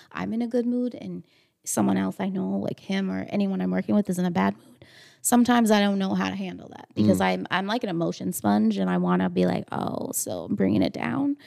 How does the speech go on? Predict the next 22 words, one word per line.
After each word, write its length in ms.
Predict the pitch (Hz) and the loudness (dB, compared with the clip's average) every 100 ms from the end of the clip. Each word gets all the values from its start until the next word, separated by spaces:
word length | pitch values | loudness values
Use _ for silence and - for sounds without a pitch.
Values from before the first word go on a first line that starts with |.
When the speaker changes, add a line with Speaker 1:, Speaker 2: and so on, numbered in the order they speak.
| - - | -20 -6
Speaker 1:
But 80 | 226 196 | -4 -4
it's, 40 | - - | -6 -4
again, 380 | 226 240 180 - | -2 -2 -4 -6
I 60 | 202 | -6
copy 340 | - 254 196 | -6 -6 -8
people. 400 | - 95 - - - | -10 -10 -10 -16 -6
Speaker 2:
Yeah. 300 | 101 90 85 | -2 -2 0
Speaker 1:
I, 160 | 190 190 | 0 2
that's, 340 | 196 185 - - _ _ _ | 0 -4 -10 -18 _ _ _
so 240 | - 240 | 4 4
I 160 | - 233 | 4 2
try 160 | 339 | 2
really 180 | 330 254 | 4 6
hard 160 | 220 202 | 4 2
to 60 | 185 | -2
not 220 | 185 226 | -4 0
be 100 | 285 | 0
that 200 | 285 294 | 2 2
way. 260 | 294 302 - - _ | 2 2 -2 -16 _
It's, 300 | 196 - - - | -2 -2 -10 -10
uh, 300 | 202 196 190 | -8 -6 -6
not 320 | 196 190 196 | -4 -2 -2